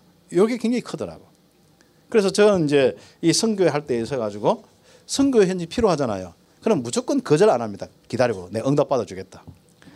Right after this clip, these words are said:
여러분 제일 그 부모님이 많이 들은 소리 뭐예요? "돈 없다. 네가 알아서 해라. <laughs> 난 대학만 시켜줄게. 아니면 고등학교 시켜주면 됐지." 뭐 그러죠. 여러분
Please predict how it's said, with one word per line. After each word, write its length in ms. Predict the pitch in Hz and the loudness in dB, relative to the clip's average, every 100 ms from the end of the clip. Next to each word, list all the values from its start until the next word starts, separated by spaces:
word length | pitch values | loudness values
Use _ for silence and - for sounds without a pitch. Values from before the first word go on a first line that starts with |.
| - - - _ - | -12 -12 -12 _ 0
여러분 360 | 185 190 156 113 | 2 2 0 0
제일 420 | 139 170 185 175 | 2 4 4 2
그 120 | 160 | -2
부모님이 460 | - 185 190 170 131 | 0 2 2 2 2
많이 200 | 123 151 | 2 2
들은 160 | 175 | 0
소리 180 | 151 143 | 0 -2
뭐예요? 380 | 110 107 127 214 - - _ _ - - _ - _ _ _ _ - | -2 0 0 0 -8 -20 _ _ -20 -20 _ -20 _ _ _ _ -2
"돈 200 | 127 127 | 2 2
없다. 380 | 127 117 98 - _ _ _ _ _ _ _ _ _ 120 107 107 _ | 0 -2 -4 -8 _ _ _ _ _ _ _ _ _ -18 -18 -20 _
네가 240 | 139 139 135 | -2 2 2
알아서 280 | 135 123 107 | 0 -2 -4
해라. 300 | 101 92 - | -6 -10 -16
<laughs> 440 | - 110 - - - | -16 -16 -16 -20 -4
난 200 | 139 113 | -4 -4
대학만 380 | 139 147 135 117 | -4 -2 -2 -4
시켜줄게. 480 | - 110 98 - | -6 -8 -8 -8
아니면 160 | 107 110 | -6 -6
고등학교 360 | 123 143 156 123 | -4 -2 -4 -6
시켜주면 400 | - 127 117 104 | -10 -8 -6 -2
됐지." 400 | 135 135 101 - - - - | -2 -2 -10 -10 -14 -14 -16
뭐 80 | - | -10
그러죠. 300 | 107 - - _ _ - _ _ - _ _ - - - | -10 -10 -16 _ _ -20 _ _ -20 _ _ -20 -20 -2
여러분 520 | 135 165 165 131 113 | 2 2 0 -2 -6